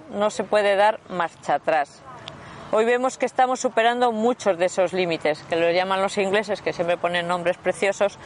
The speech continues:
planet boundaries. Algunos de los subsistemas que regulan el planeta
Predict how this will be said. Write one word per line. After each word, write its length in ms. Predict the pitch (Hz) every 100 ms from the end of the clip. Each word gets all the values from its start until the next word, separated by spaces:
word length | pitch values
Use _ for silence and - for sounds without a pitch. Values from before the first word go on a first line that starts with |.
| - -
planet 360 | 208 214 214 -
boundaries. 680 | 185 190 170 147 143 - - - - - - - -
Algunos 500 | 196 202 277 349 320
de 80 | 254
los 140 | 240
subsistemas 800 | - 254 - 240 - 285 269 240
que 100 | 240
regulan 500 | 202 208 233 262 233
el 80 | 208
planeta 640 | - 202 214 247 247 240